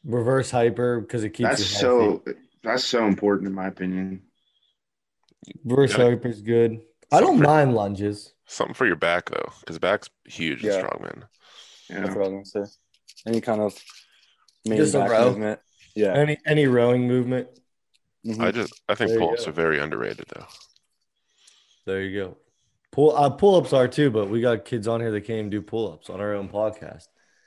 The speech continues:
Speaker 4: Who's that? Frawley?
Speaker 1: Frawley and Flynn.
Speaker 2: I can
Speaker 4: I
Speaker 2: do
Speaker 4: can
Speaker 2: one.
Speaker 4: Oh, I can
Speaker 2: Can't
Speaker 3: Frawley,
Speaker 2: do pull-ups.
Speaker 3: Frawley, if
Speaker 2: You're
Speaker 3: you
Speaker 2: right.
Speaker 3: start doing, if you start doing pull-ups and get, like, ten pull-ups, you'll get a four hundred pound log. I promise you.
Speaker 2: Yeah.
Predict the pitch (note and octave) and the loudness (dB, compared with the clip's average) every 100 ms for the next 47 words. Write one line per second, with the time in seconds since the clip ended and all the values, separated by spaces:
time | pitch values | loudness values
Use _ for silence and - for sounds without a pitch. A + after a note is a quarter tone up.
0 | _ _ _ _ _ _ _ _ - A#2 | _ _ _ _ _ _ _ _ -8 -4
1 | A2 A2+ - _ - G2+ G#2+ C#3 - _ | 0 0 -2 _ 0 2 4 2 -2 _
2 | _ _ _ - A2+ A#2 A#2+ A#2 A2 G#2+ | _ _ _ -2 2 4 4 2 0 -6
3 | - - A2 A#2+ C3+ - - - F#3 C#4+ | -10 -2 0 0 -4 -12 -20 -6 2 4
4 | G#3+ D3+ G#3+ A#3 B3 - _ - - G#2 | 6 6 4 2 -2 -6 _ -20 -6 0
5 | A2 C3+ F#2+ - - D3 A2+ D#3+ - - | 0 2 4 4 2 2 2 0 -2 -6
6 | - - G2+ F#2+ A#2 A#2+ B2 A#2 A2+ G#2 | -8 0 2 4 2 0 2 2 2 2
7 | A#2 - G#2 A#2 G#2+ G2 - E2+ F2+ - | -2 -6 -4 -2 0 -2 -2 -2 -2 -4
8 | - E2+ C#2 - - E2 - E2+ E2+ - | -6 -4 -2 -4 -4 -6 -4 -4 -4 -2
9 | E2+ D#2+ - - - - - B1+ - - | -2 -2 -4 -4 -6 -6 -6 -8 -2 -2
10 | - - C2 A#1+ - - F#2 _ _ - | -2 -4 -4 -4 -6 -12 -12 _ _ -20
11 | - - _ _ _ _ - - - - | -20 -20 _ _ _ _ -20 -20 -20 -20
12 | - _ - _ _ G#2+ G#2 | -20 _ -20 _ _ -4 -4